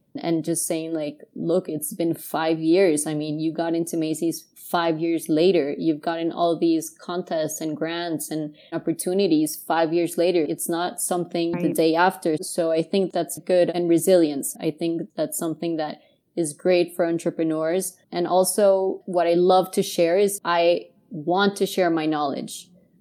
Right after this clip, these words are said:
Speaker 1: I want to be the support system of other entrepreneurs, even if it's not someone that I know, but they're willing to reach out. And I think
Speaker 2: Mm-hmm.
Speaker 1: through LinkedIn and, and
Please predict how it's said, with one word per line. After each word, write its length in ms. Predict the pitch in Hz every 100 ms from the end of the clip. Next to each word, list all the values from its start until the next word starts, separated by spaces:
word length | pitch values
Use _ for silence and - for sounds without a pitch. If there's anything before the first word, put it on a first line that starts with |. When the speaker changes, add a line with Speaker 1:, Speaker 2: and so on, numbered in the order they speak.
| _
Speaker 1:
I 80 | 170
want 300 | 170 185 185
to 100 | - 190 - 160
be 200 | 180 190
the 120 | 175 185
support 460 | 196 - 190 175
system 320 | 185 170 175
of 120 | 165 165
other 280 | 170 165
entrepreneurs, 760 | 165 160 165 160 165 175 160 151
even 260 | 185 202 214 -
if 100 | 185
it's 160 | 190
not 320 | 196 190 185
someone 320 | - 190 185 185
that 100 | 175
I 80 | 160
know, 340 | 165 180 208
but 220 | 196 170
they're 140 | - 175 165
willing 220 | 180 202 196
to 120 | 180
reach 280 | 170 156 -
out. 220 | 180 170
And 140 | 160
I 80 | 160 151 -
think 240 | 175 180
Speaker 2:
Mm-hmm. 280 | 180 143 175 160
Speaker 1:
through 220 | 208 170
LinkedIn 520 | 185 208 208 190 170
and, 220 | 165 165 160
and 500 | 160 160 156 147